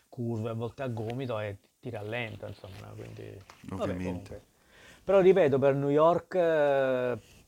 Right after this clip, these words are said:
Speaker 1: per un tapascione, adesso non, non stiamo parlando dei top runner, cioè, il gesto atletico passa in secondo ordine, cioè, quello che,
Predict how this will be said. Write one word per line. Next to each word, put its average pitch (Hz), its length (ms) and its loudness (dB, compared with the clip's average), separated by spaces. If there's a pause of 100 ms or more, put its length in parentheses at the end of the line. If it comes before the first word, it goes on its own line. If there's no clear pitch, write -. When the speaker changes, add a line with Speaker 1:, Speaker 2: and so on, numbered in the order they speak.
Speaker 1:
per 123 220 -4
un 127 160 -2
tapascione, 123 720 0
adesso 117 260 -8
non, 120 220 -8
non 113 240 -10
stiamo 120 200 -10
parlando 117 360 -6
dei 110 100 -4
top 110 260 -12
runner, 127 480 -8 (720)
cioè, 143 160 0
il 113 100 2
gesto 131 300 0
atletico 139 960 4
passa 127 300 -8
in 120 80 -6
secondo 110 500 -8
ordine, 104 420 -12
cioè, 113 160 -10
quello 123 300 -2
che, 110 1200 -6